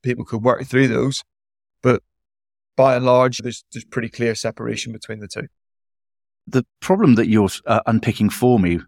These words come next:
Speaker 2: is that, um, transition that occurs between a lot of, um, people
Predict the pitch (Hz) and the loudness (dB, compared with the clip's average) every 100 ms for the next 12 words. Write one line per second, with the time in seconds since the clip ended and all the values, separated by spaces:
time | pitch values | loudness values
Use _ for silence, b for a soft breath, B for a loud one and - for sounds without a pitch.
0 | _ 120 110 - 117 - - 117 104 - | _ -2 0 0 -2 -2 0 2 2 0
1 | 127 117 156 - 101 92 104 95 - 98 | 0 2 2 2 0 0 -2 -4 0 0
2 | 92 113 113 101 104 151 139 - - 104 | 0 -2 0 2 2 2 0 -4 -4 -2
3 | 98 - 135 135 127 92 92 | -2 -2 -2 0 -2 -4 -4